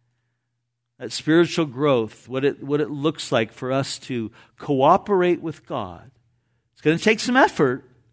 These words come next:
on our part, but God meets that effort with his divine power. He works within us to will and to do. And as we join with other people that are running in that same direction,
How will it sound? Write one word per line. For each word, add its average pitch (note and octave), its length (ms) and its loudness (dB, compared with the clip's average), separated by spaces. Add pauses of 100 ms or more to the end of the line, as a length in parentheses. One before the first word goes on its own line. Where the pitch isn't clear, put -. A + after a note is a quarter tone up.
(160)
on D3+ 160 -4
our G#3 180 4
part, A2 400 -4 (220)
but C3 180 -8
God D3+ 260 4
meets C3+ 600 -4
that E3 240 2
effort C3 440 -6
with A2+ 260 -12
his C3 280 -4
divine B2 640 -6 (300)
power. A#2 460 -6
He B2+ 160 -6
works C#3 440 -4
within D#3 280 -4
us G#2 240 -8 (280)
to D3+ 120 -2
will C#3+ 340 4
and F3 180 0
to F3 120 -8
do. A#2 460 -6 (220)
And C3 120 -4
as B2 180 -4
we F3+ 400 -2 (300)
join F#3 640 4
with A#3 180 6
other G#3+ 260 8
people E3 460 0
that C3 160 4
are C#3 120 4
running D#3+ 340 4
in E3+ 100 0
that D#3 200 0
same D#3+ 340 -2
direction, C3+ 680 -6